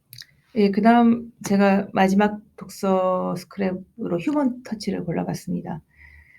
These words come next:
지금 모든 게 온라인으로 팔리고 디지털 셀링 그리고 인플루언서들에 의해서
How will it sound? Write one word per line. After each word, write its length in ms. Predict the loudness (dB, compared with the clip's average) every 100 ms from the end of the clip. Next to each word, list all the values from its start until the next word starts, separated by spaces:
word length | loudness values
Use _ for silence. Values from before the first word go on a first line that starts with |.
| _ _ _
지금 460 | -2 4 6 6 4
모든 320 | 6 8 8
게 140 | 8 6
온라인으로 480 | 4 4 4 4 2
팔리고 520 | 0 -2 0 -4 -6
디지털 280 | -12 -10 -8
셀링 440 | -4 -4 -2 -4
그리고 200 | -4 -4
인플루언서들에 1160 | -4 -2 2 2 2 0 -4 -4 -2 -2 -2 -2
의해서 560 | -2 -2 -4 -6 -10